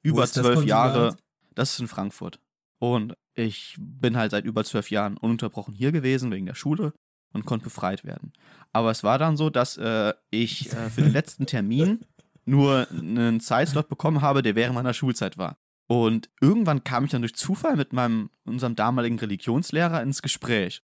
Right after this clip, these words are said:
Speaker 2: Ich hab dann gesagt, „Ja, ähm, ich bin dann auch morgen nicht da, weil, äh, ich muss zum Konsulat.“ Und er so, „Ja, was machst du denn da?“ Und ich so, „Ah, ich muss mich vom Wehrdienst befreien lassen.“ Und dann war, er war halt ein Mensch, der sehr f-, wissbegierig war und auch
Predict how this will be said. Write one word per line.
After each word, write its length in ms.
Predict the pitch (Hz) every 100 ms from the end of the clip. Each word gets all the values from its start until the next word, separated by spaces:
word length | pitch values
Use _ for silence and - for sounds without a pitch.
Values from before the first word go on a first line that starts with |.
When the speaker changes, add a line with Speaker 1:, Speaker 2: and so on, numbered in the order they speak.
| -
Speaker 2:
Ich 160 | 117 135
hab 140 | -
dann 140 | 117
gesagt, 320 | 110 107 117 107
„Ja, 480 | 120 190 175 120
ähm, 180 | 120 120 - _ _ _ -
ich 160 | 135 -
bin 140 | 123
dann 140 | 123
auch 100 | 98
morgen 340 | 120 117 113 104
nicht 220 | 95 -
da, 360 | 131 165 170 120
weil, 300 | 120 117 120
äh, 80 | 113
ich 160 | 123
muss 140 | 127 -
zum 140 | 123
Konsulat.“ 680 | - 123 127 113 101 82 -
Und 120 | 113
er 120 | 98
so, 120 | 92 95
„Ja, 140 | 87
was 180 | 90 -
machst 240 | 98 -
du 60 | 156
denn 100 | 113
da?“ 120 | 98
Und 60 | 98
ich 100 | -
so, 200 | 127 120
„Ah, 100 | 107
ich 180 | 110 -
muss 200 | 123 -
mich 140 | 127
vom 160 | 156 147
Wehrdienst 340 | 196 139 104
befreien 380 | - - 104 92
lassen.“ 340 | 87 - 92 - _ _
Und 80 | 107
dann 200 | 101 107 - -
war, 360 | - 117 104
er 140 | 104 104
war 80 | 107
halt 260 | 107 -
ein 160 | - 104
Mensch, 300 | 107 127 -
der 360 | 113 107 101 -
sehr 240 | 101 127 170
f-, 180 | - -
wissbegierig 720 | 147 - 117 104 104 104 -
war 160 | 101 104
und 160 | 107
auch 320 | 95 104 -